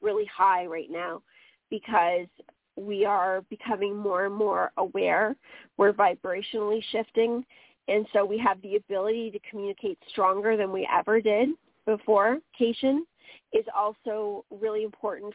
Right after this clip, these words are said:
for spirit communication too. But the other thing is, is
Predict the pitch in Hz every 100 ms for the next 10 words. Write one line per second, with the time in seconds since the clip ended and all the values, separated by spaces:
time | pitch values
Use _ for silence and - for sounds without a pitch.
0 | - 208 202 202 - 202 202 - 233 220
1 | - 208 202 208 - 214 269 - - -
2 | - 226 233 320 427 - 208 196 190 190
3 | _ - 196 190